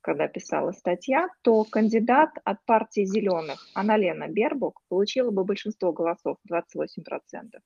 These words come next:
опередив кандидата от блока Х Д С и Х С Ц Армина Лашета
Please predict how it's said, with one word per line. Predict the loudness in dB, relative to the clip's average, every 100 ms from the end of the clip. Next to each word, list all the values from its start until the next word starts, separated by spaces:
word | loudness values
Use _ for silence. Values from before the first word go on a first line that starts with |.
| -4
опередив | 2 4 4 2 -2
кандидата | -2 -2 2 2 2 0 -6
от | -2
блока | 0 0 -2 -12 -6
Х | 0
Д | 2 2
С | -2 -10
и |
Х | -8 -6 -6 _ _ _
С | -14
Ц | -8 -4
Армина | -2 -2 -2 -2
Лашета | -2 -2 -4 0 -2